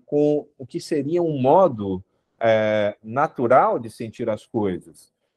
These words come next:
Você pode procurar na antiguidade, é, você poderia ter um autor ou outro falando a respeito, apontando, é, as dificuldades naturais aqui da, a, a, aqueles que se dedicam, é, à, à pesquisa,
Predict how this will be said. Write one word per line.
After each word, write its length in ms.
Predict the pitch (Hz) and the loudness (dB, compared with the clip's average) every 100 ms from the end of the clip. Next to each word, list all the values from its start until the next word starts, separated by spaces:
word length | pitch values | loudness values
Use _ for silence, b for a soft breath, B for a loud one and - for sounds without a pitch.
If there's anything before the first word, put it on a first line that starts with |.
| _ | _
Você 140 | - - | -16 2
pode 240 | 123 127 | 4 4
procurar 480 | 127 147 147 117 113 | 0 0 6 6 6
na 80 | 107 | 2
antiguidade, 1200 | 107 - - 107 107 92 95 101 131 160 208 269 - _ _ | -4 -8 -8 -6 2 4 6 4 2 -4 -6 -6 -10 _ _
é, 720 | - 101 196 - 92 90 85 85 | 0 4 4 4 4 2 -4 -8
você 100 | - | -14
poderia 340 | 110 107 117 | -8 0 0
ter 180 | 120 131 | 0 -2
um 340 | 123 151 165 | -2 -2 2
autor 340 | 135 127 123 127 | 2 2 0 0
ou 480 | 131 123 110 107 | 2 2 4 4
outro 260 | 123 139 123 | 2 2 -4
falando 600 | - 120 104 101 123 120 | 2 4 4 2 0 0
a 60 | 101 | 0
respeito, 580 | 101 - - 107 101 95 | 0 -6 -4 -4 -2 -4
apontando, 960 | - 107 104 - 120 147 127 98 90 - _ _ | -6 -10 -6 0 2 4 2 -2 -4 -6 _ _
é, 140 | - 98 | 2 4
as 160 | 101 | 4
dificuldades 840 | - - 110 101 95 107 113 98 95 | 0 -12 -8 0 6 8 8 4 -2
naturais 1000 | 104 104 101 92 101 104 101 92 - _ _ - | -6 -4 -2 2 4 4 0 -4 -10 _ _ -10
aqui 400 | 92 - 98 101 | -10 -6 -8 -4
da, 200 | 90 92 | -2 -2
a, 320 | 78 85 90 | -2 -4 -4
a, 220 | 90 90 | -4 -4
aqueles 420 | 85 - 95 95 - | -4 -2 -2 -2 -4
que 80 | |
se 140 | 98 92 | -8 0
dedicam, 720 | 95 85 - 107 101 95 87 - _ - | 2 2 4 4 4 2 0 -4 _ 0
é, 380 | 85 82 80 | 4 6 4
à, 320 | 82 82 - 80 | 4 2 2 0
à 20 | |
pesquisa, 800 | 92 90 - 95 92 87 80 | -2 -4 4 4 6 4 2